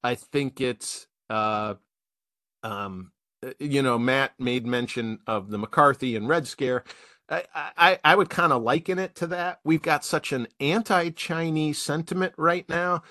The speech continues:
that we see them as this, you know, uh, uh, boogeyman hiding in our closet waiting to leap out and attack us.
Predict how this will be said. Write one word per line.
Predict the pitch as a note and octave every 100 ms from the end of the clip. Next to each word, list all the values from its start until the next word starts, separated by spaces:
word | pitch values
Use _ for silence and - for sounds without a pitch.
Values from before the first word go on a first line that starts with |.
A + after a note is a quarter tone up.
| - _ -
that | C3 B2
we | C3 C3 A#2
see | - - D#3+
them | D3 D3 C#3
as | C3 B2 -
this, | B2 A#2 - -
you | B2+ A#2+
know, | A2+ A2 G#2+ G#2
uh, | - F2 G2 G2+ G2
uh, | - G2+ G2 F#2+ - - G2+
boogeyman | G2+ B2 E3 D3+ A#2+ A2 G#2
hiding | G#2 C3 C3+ A#2+
in | A2+
our | A2
closet | - B2 B2 B2 G2+
waiting | A2+ A#2 A2+
to | G#2+
leap | G#2 A#2+ -
out | G#2+ -
and | F#2
attack | - F#2 E2+ -
us. | -